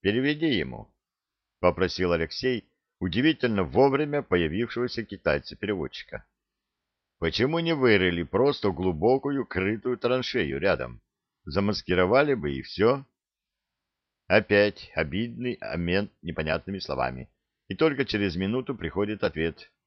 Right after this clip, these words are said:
«Не стоит. Даже на сотню метров все равно грузовики нужны, а рядом опасно». Поразмыслив, Алексей вынужден был согласиться с корейцами. Учитывая активность вражеской авиации,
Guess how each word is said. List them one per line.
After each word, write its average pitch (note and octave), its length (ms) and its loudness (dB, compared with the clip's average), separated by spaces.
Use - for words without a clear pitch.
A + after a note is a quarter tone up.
«Не C#3+ 160 2
стоит. - 560 0
Даже A#2 320 4
на A#2+ 140 0
сотню A2+ 360 -2
метров A2+ 460 -2
все G#2 180 2
равно G#2 320 4
грузовики F#2 580 -2
нужны, C#2+ 420 -6
а F#2 140 2
рядом G#2+ 380 2
опасно». E2+ 640 -4
Поразмыслив, F2+ 840 -2
Алексей F2+ 460 0
вынужден G#2+ 540 -2
был F2 160 0
согласиться G#2 800 -6
с - 80 -14
корейцами. B1+ 720 -6
Учитывая B2 640 4
активность A#2 720 -2
вражеской F#2 720 2
авиации, F#2+ 760 -2